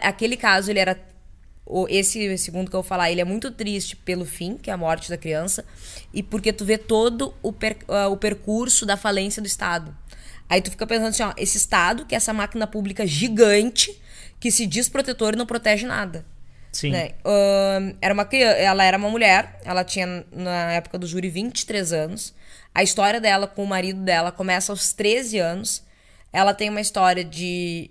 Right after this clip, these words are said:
Speaker 1: onde ela é espancada, estuprada. Ela tem sete filhos com ele. E ela chega a determinados momentos da vida dela que ela não aguenta mais aquela, a, aquela carga emocional, né? Ela,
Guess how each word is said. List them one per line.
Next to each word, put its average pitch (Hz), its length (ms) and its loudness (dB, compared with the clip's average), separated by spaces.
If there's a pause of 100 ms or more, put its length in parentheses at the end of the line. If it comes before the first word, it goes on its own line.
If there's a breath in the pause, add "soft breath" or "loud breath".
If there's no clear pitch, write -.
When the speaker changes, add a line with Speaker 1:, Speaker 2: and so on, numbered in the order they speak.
Speaker 1:
onde 180 240 -2
ela 170 100 2
é 170 40 0
espancada, 175 800 -6 (200)
estuprada. 165 760 -4 (200)
Ela 180 160 0
tem 180 120 -6
sete 208 380 0
filhos 202 260 -4
com - 140 -6
ele. 175 360 -2 (600 soft breath)
E 214 380 0
ela 202 340 2 (140)
chega 202 240 0
a 208 40 0
determinados 208 440 -2
momentos 202 320 -4
da 214 60 -2
vida 202 180 -4
dela 190 180 2
que - 80 -10
ela 208 120 2
não 214 180 0
aguenta 233 640 4
mais 160 480 -4
aquela, 165 640 -2
a, 160 300 -4
aquela 160 200 -4
carga 170 320 0
emocional, 180 640 -4
né? 190 140 0
Ela, 160 180 -2